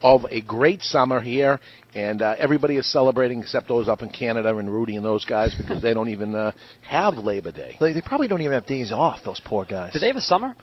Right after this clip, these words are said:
Speaker 1: They don't have Santa Claus, from what I understand. Although
Speaker 2: That's
Speaker 1: San-
Speaker 2: not true. Rudy does a bumper for us, and he does say that they have
Speaker 1: Oh,
Speaker 2: Santa
Speaker 1: they can't,
Speaker 2: Claus,
Speaker 1: they haven't.
Speaker 2: and they have Thanksgiving.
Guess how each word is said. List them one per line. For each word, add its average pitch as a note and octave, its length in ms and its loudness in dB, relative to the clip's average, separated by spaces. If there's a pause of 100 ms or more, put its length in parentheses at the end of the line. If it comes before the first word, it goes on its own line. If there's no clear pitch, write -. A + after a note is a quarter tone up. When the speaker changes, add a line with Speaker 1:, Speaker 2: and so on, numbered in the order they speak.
Speaker 1:
They B2+ 120 -2
don't F#3+ 120 -2
have D#3 200 -4
Santa D#3 320 -4
Claus, C2 380 -8
from D#2+ 180 -12
what E2 100 -8
I F2 100 -4
understand. E2 500 -10 (400)
Although A#2 280 2
Speaker 2:
That's D3 220 6
Speaker 1:
San- G3 100 8
Speaker 2:
not F#3+ 80 8
true. D#3 300 6
Rudy D#3+ 460 2
does D3+ 240 4
a C#3 40 -4
bumper D3+ 320 2
for G2+ 280 0
us, G#2+ 160 -4
and A2 100 -6
he A2+ 60 -8
does C3 340 2
say C3 260 -2
that G#2 140 -6
they G#2+ 120 -2
have C3 200 0
Speaker 1:
Oh, G#3 140 8
Speaker 2:
Santa E3+ 140 8
Speaker 1:
they F3 60 6
can't, - 60 -8
Speaker 2:
Claus, F3+ 480 8
Speaker 1:
they A2+ 140 -2
haven't. C3 280 0
Speaker 2:
and C#3+ 200 2
they C#3 100 2
have E3 280 2 (140)
Thanksgiving. F3 720 2